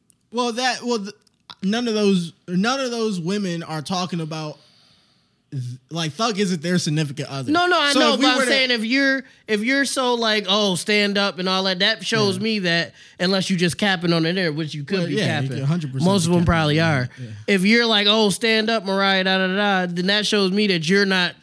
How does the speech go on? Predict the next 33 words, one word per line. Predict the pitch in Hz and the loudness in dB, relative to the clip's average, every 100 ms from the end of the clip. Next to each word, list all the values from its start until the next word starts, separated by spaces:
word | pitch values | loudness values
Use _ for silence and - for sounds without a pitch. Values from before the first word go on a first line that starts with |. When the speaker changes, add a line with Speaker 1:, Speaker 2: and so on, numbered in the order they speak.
| _ | _
Speaker 2:
willing | 151 151 190 185 175 | -6 0 2 4 2
to | 160 | 0
show | 151 185 175 | 0 -2 -2
your | 170 175 170 160 - _ _ _ _ _ | -2 -2 -4 -8 -12 _ _ _ _ _
significant | - 185 165 175 170 170 165 | -6 -4 -2 -2 -2 0 2
other | 175 170 | 2 2
love | 170 175 175 170 | 2 2 2 0
the | 165 | -2
way | 165 175 170 | 0 2 0
she | 160 277 240 | 0 -2 -2
is. | 135 123 | -2 -2
It | 196 214 | -2 0
don't | 247 | 0
even | 240 | 0
gotta | 254 247 | 0 0
Speaker 1:
Yeah. | |
Speaker 2:
be | 220 | 0
the | 185 | 0
way | 170 156 | 0 -2
she | 156 151 | -2 -4
is, | 135 127 | -4 -6
but | 139 139 127 _ _ _ _ _ _ | -6 -8 -10 _ _ _ _ _ _
if | 185 180 | 0 0
your | 170 196 214 | 2 2 2
significant, | 220 208 202 196 196 - - | 0 -2 0 -2 -4 -8 -10
si-, | - 185 170 | -4 -4 -4
significant | - 190 190 196 185 180 | -6 -4 -2 -2 -2 0
other | 185 180 | 2 4
is | |
Speaker 1:
Significant | 160 170 | 4 4
Speaker 2:
down | 180 185 170 | 2 2 0
and | 180 | 2
out, | 190 | 4